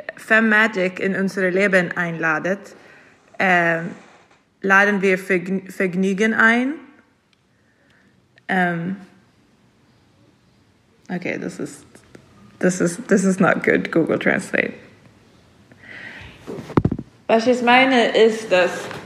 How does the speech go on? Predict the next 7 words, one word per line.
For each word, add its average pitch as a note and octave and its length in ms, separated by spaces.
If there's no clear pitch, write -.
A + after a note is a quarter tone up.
Cis-Identität A3+ 640
hat G#3 180
nichts A#3+ 360
mit G3 180
Femme-Identität E3+ 720
zu - 160
tun. - 300